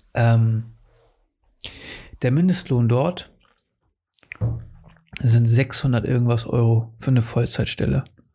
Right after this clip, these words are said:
Das ist umgerechnet drei Euro oder was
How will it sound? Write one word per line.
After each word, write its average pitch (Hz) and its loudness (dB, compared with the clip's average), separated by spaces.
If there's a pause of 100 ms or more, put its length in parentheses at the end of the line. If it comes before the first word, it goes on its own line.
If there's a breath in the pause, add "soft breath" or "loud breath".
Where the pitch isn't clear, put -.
(920 loud breath)
Das 127 0
ist 123 -2
umgerechnet 127 2
drei 117 2
Euro 117 2
oder 113 4
was - 0